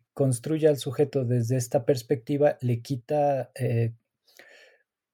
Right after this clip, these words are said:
como esta parte activa de su pasado para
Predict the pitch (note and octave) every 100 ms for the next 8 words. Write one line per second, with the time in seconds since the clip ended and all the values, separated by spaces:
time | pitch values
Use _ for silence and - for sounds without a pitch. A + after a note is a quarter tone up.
0 | _ _ _ _ _ _ _ _ - -
1 | C3 B2 A#2+ - B2+ D3 B2+ C3+ D3 C#3+
2 | B2+ A2 A#2 - - F3 C3 A#2+ A2+ -
3 | A#2+ A2+ A#2 A2+ - C#3+ C3+ C3+ A#2 C3
4 | A#2+ A#2 A2+ A2+